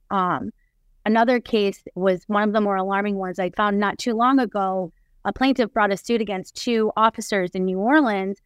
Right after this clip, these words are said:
over the value of enslaved persons who were murdered by the police. Um, they were beaten to death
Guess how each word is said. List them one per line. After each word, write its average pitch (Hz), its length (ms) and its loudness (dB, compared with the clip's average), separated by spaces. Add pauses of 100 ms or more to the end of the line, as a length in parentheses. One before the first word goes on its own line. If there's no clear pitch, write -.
(320)
over 214 180 2
the 208 100 0
value 202 320 2
of 185 80 -4
enslaved 190 400 -2
persons 180 520 -4
who 220 100 -2
were 190 160 0
murdered 226 340 0
by 170 140 0
the 156 100 -2
police. - 560 -10
Um, 185 240 -2
they 196 100 0
were 190 100 0
beaten 226 280 0
to 226 80 0
death 190 220 2